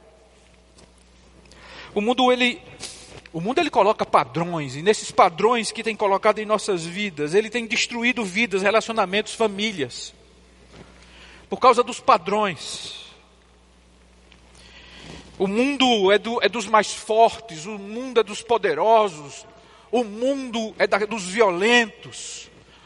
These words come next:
o mundo é daqueles que exigem, o mundo é da, dos desonestos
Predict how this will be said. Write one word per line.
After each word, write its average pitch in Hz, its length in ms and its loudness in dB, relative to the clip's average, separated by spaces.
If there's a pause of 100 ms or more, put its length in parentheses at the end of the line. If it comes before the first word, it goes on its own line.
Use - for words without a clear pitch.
o 233 100 2
mundo 254 240 2
é 240 40 8
daqueles 233 360 0
que 240 140 -4
exigem, 196 680 0
o 202 60 -4
mundo 269 200 -2
é 254 40 6
da, 247 80 2
dos 226 240 -4
desonestos 208 1200 0